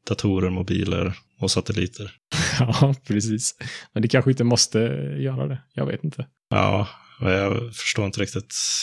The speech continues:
Speaker 1: Ja, jag kan förstå det för vissa applikationer att det finns någon vision med saker och ting. Men när det kommer till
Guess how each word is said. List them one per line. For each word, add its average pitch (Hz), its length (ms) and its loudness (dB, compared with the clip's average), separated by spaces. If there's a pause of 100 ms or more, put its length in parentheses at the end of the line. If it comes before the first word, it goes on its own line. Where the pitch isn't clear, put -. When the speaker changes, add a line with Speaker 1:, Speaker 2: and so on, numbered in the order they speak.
Speaker 1:
Ja, 98 300 -2
jag 104 120 -4
kan 110 120 2
förstå 120 300 2
det 107 220 4
för 104 200 -4
vissa 95 340 0
applikationer 95 640 -4
att 98 140 -4
det 107 100 -4
finns 92 280 -4
någon 95 320 -4
vision 101 560 -2 (260)
med 98 100 -6
saker 104 260 -4
och 98 60 -8
ting. 98 220 -6
Men 95 120 -4
när 98 120 -2
det 98 120 0
kommer 98 260 -4
till 95 240 -4